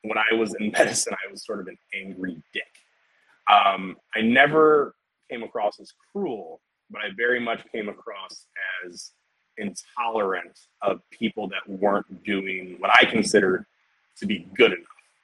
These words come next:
or, or, or, or like, like,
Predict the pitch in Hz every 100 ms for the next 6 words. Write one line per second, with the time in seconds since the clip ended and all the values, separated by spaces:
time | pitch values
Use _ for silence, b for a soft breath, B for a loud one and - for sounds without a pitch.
0 | - 98 92 90 82 - 104 92 90 101
1 | 95 95 _ _ 113 107 98 98 90 120
2 | 113 104 107